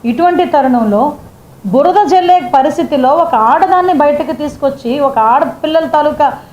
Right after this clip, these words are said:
అంటే, ఆ, మా, దాన్ని ఏమంటారంటే శీలాన్ని కించపరిచే విధంగా వీళ్ళు మాట్లాడే తీరు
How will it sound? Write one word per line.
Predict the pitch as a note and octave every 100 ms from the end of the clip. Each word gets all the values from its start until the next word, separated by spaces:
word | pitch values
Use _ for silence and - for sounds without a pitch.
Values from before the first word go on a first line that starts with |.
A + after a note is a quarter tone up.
| - - -
అంటే, | A#3+ C#4 A#3
ఆ, | G#3 G3+
మా, | G#3+ G#3 G3+
దాన్ని | G3 A3 A#3
ఏమంటారంటే | D4+ D#4 D4 D4+
శీలాన్ని | - D4 F4 F#4+ F#4+ F4
కించపరిచే | - - D4+ E4+ F4+ E4 E4+ D#4
విధంగా | C#4+ D4 D4+
వీళ్ళు | D4+ C#4 C4+
మాట్లాడే | B3 B3 C4 B3
తీరు | A#3+ - C#4+ E4 D4